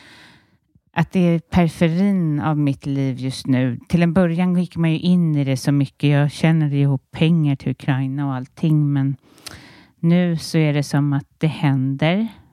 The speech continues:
Det är mitt medvetande. Det är något som är tungt som händer ganska nära.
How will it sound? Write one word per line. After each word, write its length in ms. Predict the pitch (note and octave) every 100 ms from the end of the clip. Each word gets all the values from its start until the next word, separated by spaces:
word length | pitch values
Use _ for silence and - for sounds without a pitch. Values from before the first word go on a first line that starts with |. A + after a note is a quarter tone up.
| _ _ -
Det 260 | C#3 C#3+
är 40 | D#3+
mitt 520 | E3 - _ _ - C#3+ -
medvetande. 1120 | D#3+ C3+ D3 C#3+ C3+ - C#3+ C#3+ C#3 D#3 G3+ - _ _ _ _ _ _ _
Det 140 | - F#3+
är 60 |
något 200 | G3 F3+
som 220 | - F3
är 40 | E3+
tungt 560 | - - C3 - -
som 240 | - D3 C3+
händer 400 | C#3 C3+ B2 A#2
ganska 440 | B2 A#2+ A#2 A2+
nära. 480 | A#2+ A#2 A2+ A#2+ G#2